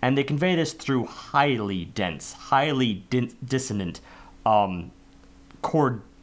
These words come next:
I can't even say swells, which is interesting because he's been swelling so much throughout this album and, and performing these, these gradual rises up and rises down. In this case, it's just accents. They enter in really harshly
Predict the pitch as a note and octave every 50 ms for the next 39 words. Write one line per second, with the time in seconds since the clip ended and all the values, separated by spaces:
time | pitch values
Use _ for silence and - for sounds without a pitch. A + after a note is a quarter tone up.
0 | - - - - - - - - - - - - - - - - G2+ G2+ - C3
1 | B2+ A#2 A2+ A2+ A#2 - C#3 C3 B2+ - - - D#3 C#3+ A2+ F2 C#2+ - - -
2 | G#2+ - A2+ G#2 - A#2 B2 - A2+ - - G2+ G2 F#2 F#2+ - G#2+ G2+ G2 -
3 | G#2+ G#2 G2+ G2+ G2+ F#2 - - - - A2+ B2 B2+ A2+ G#2+ G2+ F#2+ - - -
4 | - - - - D3+ C3+ B2+ B2+ A#2+ - - A#2+ G#2+ G2 - G2 - D2 G#2 A#2+
5 | B2+ B2+ A#2+ G2 F#2+ F#2 - - F#2+ F#2+ - G#2+ - - A#2+ A#2 A2+ A2+ G#2+ G2+
6 | G2+ G2+ F#2 - - - - - A#2+ A#2 A#2 - A2+ A2+ A#2 A#2 A#2+ A#2+ A2+ A2+
7 | A2 G#2+ A2 A#2 A#2 A#2 A2+ A2 G#2 A2 A#2 G#2+ - G#2+ G#2 G#2+ G#2+ G#2 G2+ F#2+
8 | F#2 - A2 A2 A2+ A2 G#2 F#2+ F#2 F#2+ A#2 B2+ - - - G#2 G2+ F#2+ - -
9 | - - - - - G#3+ - - - - B2 G2 - - - - - A#2+ B2+ B2+
10 | - - - G#2 E2 - - - - - - - - - - - - - - A#2+
11 | B2 - C#3 C#3 C#3 B2 C3 C3 C3 A#2+ A#2 G#2+ G2+ - - B2 C3+ C#3+ D3 D3
12 | C3+ A2+ C#3+ D3 C#3 - - G2+ F2+ F2